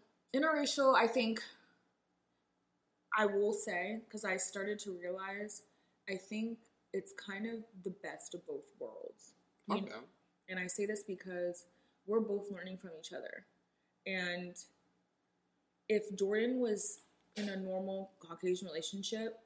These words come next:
Speaker 1: anything ignorant wise, like, you know, you're not going to think about, like, offending a Black person or offending an Indian person or an Asian person or,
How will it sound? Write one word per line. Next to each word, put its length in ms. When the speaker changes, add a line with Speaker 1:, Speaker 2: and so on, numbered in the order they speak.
Speaker 1:
anything 720
ignorant 520
wise, 640
like, 340
you 140
know, 140
you're 140
not 280
going 140
to 60
think 220
about, 240
like, 160
offending 460
a 60
Black 280
person 300
or 60
offending 500
an 140
Indian 280
person 340
or 100
an 220
Asian 640
person 400
or, 180